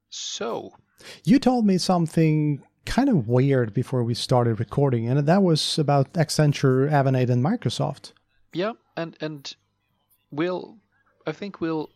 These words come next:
Speaker 1: start by saying that we aren't completely sure what this means, but it's been really marketed as something huge,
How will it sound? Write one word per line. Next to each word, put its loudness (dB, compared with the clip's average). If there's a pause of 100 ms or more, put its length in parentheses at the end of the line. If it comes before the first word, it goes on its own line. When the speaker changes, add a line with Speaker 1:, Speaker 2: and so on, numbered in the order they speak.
(160)
Speaker 1:
start -4
by -2
saying -8
that -12
we -10 (160)
aren't -8
completely -12
sure -10
what -20
this -10
means, -12 (720)
but -4
it's -8 (160)
been -6 (1400)
really -8 (180)
marketed -8
as -8
something -12
huge, -12